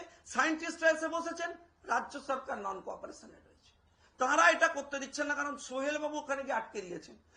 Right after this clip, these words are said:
সোহেল বাবু গোপনে কমিউনিকেট করছেন ডিআরডিও কে যে টাকা দাও, আমার তোলা পাঠাও ভাই, তাহলে আমি সব আন্দোলন ফান্দোলন সব সেটেল করে নেবো। ভাই, আর্মির জমিতে তুমি বসে আছো কেন?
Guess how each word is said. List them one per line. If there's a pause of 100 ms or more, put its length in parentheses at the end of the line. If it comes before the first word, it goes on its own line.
(120)
সোহেল
বাবু
গোপনে
কমিউনিকেট
করছেন
ডিআরডিও
কে
যে
টাকা
দাও, (440)
আমার (100)
তোলা
পাঠাও
ভাই, (400)
তাহলে
আমি
সব
আন্দোলন
ফান্দোলন
সব
সেটেল
করে
নেবো। (280)
ভাই,
আর্মির
জমিতে
তুমি
বসে
আছো
কেন?